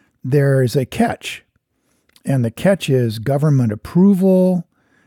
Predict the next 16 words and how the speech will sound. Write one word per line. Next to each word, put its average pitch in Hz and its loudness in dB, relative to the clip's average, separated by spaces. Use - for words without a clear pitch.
hasn't 127 -4
happened 131 -2
yet. 131 0
Uh, 113 -6
the 113 -6
government 127 -2
can 127 -4
get 113 -4
involved 117 -4
here 127 0
and 104 -4
claim 101 -8
monopoly 131 -4
problems 117 -6
and 101 -10
whatever. 107 -6